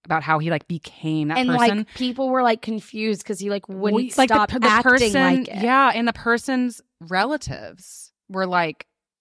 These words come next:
Speaker 1: were like,
Speaker 2: Bro.
Speaker 1: "This is my deceased brother," or
Speaker 2: Who,
Speaker 1: whatever.
Speaker 2: what, what movie was that?
Speaker 1: It was another comedian. He was, like, taking, he, like, was acting like the comedian. Gosh, what was it called? I don't, but Man on the
Speaker 2: Man on the
Speaker 1: Moon. And, but people were
Speaker 2: Moon.
Speaker 1: like, "This is my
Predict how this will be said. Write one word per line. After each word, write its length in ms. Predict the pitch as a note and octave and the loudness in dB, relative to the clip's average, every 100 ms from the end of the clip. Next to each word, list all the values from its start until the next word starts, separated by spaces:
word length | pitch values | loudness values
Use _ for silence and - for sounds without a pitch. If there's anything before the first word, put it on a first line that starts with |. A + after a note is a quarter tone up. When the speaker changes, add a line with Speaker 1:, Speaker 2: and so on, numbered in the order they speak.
| _ _ _ | _ _ _
Speaker 1:
were 180 | F3+ F#3 | -4 2
like, 140 | A3 A3+ | 4 4
Speaker 2:
Bro. 200 | A#3 G#3 | 4 4
Speaker 1:
"This 200 | G3 F3 | 2 0
is 160 | G3 | -4
my 400 | F3 E3 D#3+ D#3 - | 0 0 0 -2 -6
deceased 760 | E3 - E3+ D#3 - - - - _ _ _ _ _ _ - | -10 -6 -4 -4 -6 -12 -16 -20 _ _ _ _ _ _ -4
brother," 440 | D#3+ C#3+ G2 C3+ | -2 -2 -6 -10
or 60 | F3 | -6
Speaker 2:
Who, 60 | E3 | -2
Speaker 1:
whatever. 220 | D#3+ - | 0 0
Speaker 2:
what, 280 | D#4 E4+ A#3+ | 0 0 -2
what 160 | D#4 | -6
movie 320 | C#4+ D#4+ F4 D4 | -4 -4 -4 -4
was 200 | A3 - | -4 -6
that? 360 | F#3+ - - - _ G#3 - | -14 -16 -18 -20 _ -14 -4
Speaker 1:
It 140 | B3+ | 0
was 140 | C#4+ C#4 | 2 4
another 320 | C4 C4 C4 | 6 4 2
comedian. 600 | G3+ A3+ G3+ F#3+ E3 C3+ | 0 0 2 4 2 2
He 80 | F3 | 2
was, 100 | F#3+ | 2
like, 120 | - | -2
taking, 400 | - G#3 G3 G3+ | -2 -2 0 -4
he, 200 | E3 G#3+ | 0 4
like, 180 | G3+ G3 | 4 2
was 180 | G3+ G3 | 0 -2
acting 540 | - F3 F#3 - E3+ D#3+ | -6 -4 -4 -4 -2 0
like 240 | D#3+ D#3 | -2 -2
the 80 | E3 | -8
comedian. 480 | - D#3 D3+ D#3 - | -8 -4 -2 -2 -8
Gosh, 220 | - - | -12 -14
what 80 | G3+ | -12
was 120 | A3+ D#3 | -12 -14
it 60 | |
called? 400 | - C3+ B2 B2+ - | -14 -10 -8 -8 -8
I 100 | F3 | -12
don't, 160 | F3+ - _ _ _ _ - | -12 -16 _ _ _ _ -20
but 360 | F#3+ F#3 F3 _ _ _ | -4 -4 -4 _ _ _
Man 260 | F#3+ F#3+ G#3 | -2 2 2
on 80 | G3 | 2
the 80 | |
Speaker 2:
Man 220 | F3 - E3+ | 4 4 4
on 180 | F3 | 4
the 60 | E3 | 4
Speaker 1:
Moon. 160 | D3+ C#3+ | 2 2
And, 200 | G#3+ G#3 | 2 2
but 120 | G#3 | 2
people 220 | G3+ C#4+ A3+ | 2 4 4
were 80 | |
Speaker 2:
Moon. 60 | A3 | 4
Speaker 1:
like, 240 | G3 D#3+ D#3 | 4 2 -2
"This 220 | F#3 - | -2 -2
is 160 | F3 | -2
my 220 | E3+ D#3+ | 2 2